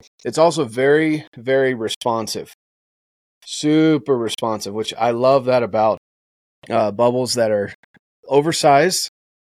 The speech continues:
and really responsive. So you can tell if you're level or not, because that is a big deal. You wanna make sure that you're level. It's got the adjustable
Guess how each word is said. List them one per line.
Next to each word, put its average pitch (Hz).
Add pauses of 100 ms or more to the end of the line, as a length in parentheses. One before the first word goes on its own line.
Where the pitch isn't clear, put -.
(120)
and 127 (100)
really 131
responsive. 123
So 123
you 113
can 107
tell 123
if 113
you're 110
level 107
or 98
not, 95
because 101
that 107
is 113
a 113
big 107
deal. 107 (480)
You 104
wanna 110
make 113
sure 120
that 101
you're 98
level. 95 (760)
It's 107
got 113
the 104
adjustable 123